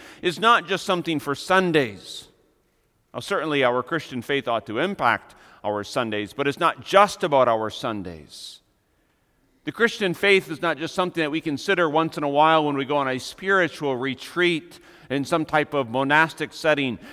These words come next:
But no, the Christian faith is a faith that impacts our workplaces and our wallets. Simply put, there is an antithesis between the way an unbeliever shows up for work on Monday morning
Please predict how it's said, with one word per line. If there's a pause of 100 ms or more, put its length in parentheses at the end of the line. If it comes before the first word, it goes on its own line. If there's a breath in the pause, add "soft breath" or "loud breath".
But
no,
the
Christian
faith
is
a (260)
faith
that
impacts (540)
our
workplaces (580)
and
our
wallets. (1200)
Simply
put,
there
is
an
antithesis
between
the
way
an
unbeliever
shows
up
for
work
on
Monday
morning